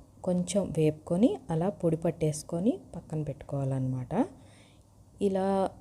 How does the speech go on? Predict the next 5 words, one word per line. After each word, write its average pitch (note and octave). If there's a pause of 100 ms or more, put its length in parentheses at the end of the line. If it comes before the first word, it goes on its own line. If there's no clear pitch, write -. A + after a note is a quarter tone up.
వెల్లుల్లిపాయలు F3+
కూడా E3+
తీసుకొని F3 (580)
మిక్సీలో F#3+
కచ్చాపచ్చాగా, D#3+